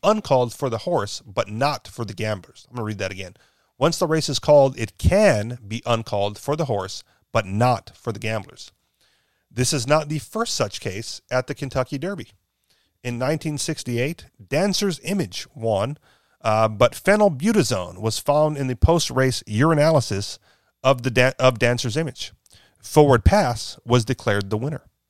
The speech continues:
As a side note, this could be a novel way of rigging a windfall on betting. You do not drug your horse, but someone else's horse who is not expected to win.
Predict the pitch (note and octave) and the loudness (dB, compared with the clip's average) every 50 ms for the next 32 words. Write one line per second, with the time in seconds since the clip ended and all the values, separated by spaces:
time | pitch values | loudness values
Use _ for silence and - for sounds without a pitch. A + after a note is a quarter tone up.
0 | _ _ _ - - _ _ _ _ _ _ _ _ _ _ - A#2+ A#2+ A2+ A2 | _ _ _ -20 -20 _ _ _ _ _ _ _ _ _ _ 2 4 4 4 2
1 | - - D3+ E3 F3 C3 B2 B2 C3+ C#3 - - _ - A#2+ E3 - - E3+ D3 | 4 6 6 6 6 6 4 2 2 0 -4 -12 _ -2 0 0 2 2 0 0
2 | C3+ D#3 D#3 C#3 A#2 A2 A2+ C3 D3 F3 G3 F#3+ G3+ F#3 D#3+ F3+ F#3+ F#3 D#3+ D3 | 2 0 2 2 2 2 2 4 4 4 4 4 4 2 4 4 4 4 4 4
3 | C3+ C3 B2 A2 G#2+ A2 A2 G#2+ G#2+ C3 F#3 A3+ G3+ F3+ E3 E3 D#3 D3 D#3 D#3 | 4 2 2 2 0 -4 -6 -6 0 2 2 4 4 4 2 2 2 2 4 4
4 | D3 C3+ C3 F3+ G#3+ G#3 G3 - - F#3+ F3+ F#3 F#3 F#3 F3+ E3 C#3 D3+ G3 G#3+ | 4 4 4 4 4 4 2 4 6 6 6 8 6 6 4 4 4 6 6 6
5 | F#3+ B2 F#2 - - _ _ _ _ _ _ _ _ C3+ C3+ D3 E3+ D#3+ F3+ E3+ | 6 2 0 -4 -12 _ _ _ _ _ _ _ _ 0 4 4 6 8 6 6
6 | D3+ C3+ A2 B2 D#3+ F#3+ F#3+ E3+ D#3+ D3 B2 - - F#3+ F3 C#3+ C#3 - - C3+ | 4 2 4 6 6 6 6 4 0 -2 -2 0 2 2 2 2 0 -2 -2 -2
7 | C#3+ C#3 - - F3+ E3+ E3+ F3 G3 A3 A3+ G#3+ - C#3 A#2 - - A2+ A2+ B2+ | 0 0 2 2 2 2 2 2 2 2 2 0 0 -2 -2 -2 -2 -2 -2 -2
8 | - - D3+ D3+ D3 B2+ C#3+ D3 D3+ D#3 - - - C#3+ C#3 - - C#3+ - D3+ | -2 -2 -2 -2 -2 0 0 0 0 0 -4 -4 -4 -4 -4 -4 -6 -8 -6 -6
9 | D3+ F3 F#3+ F3 - | -4 -4 -6 -6 -8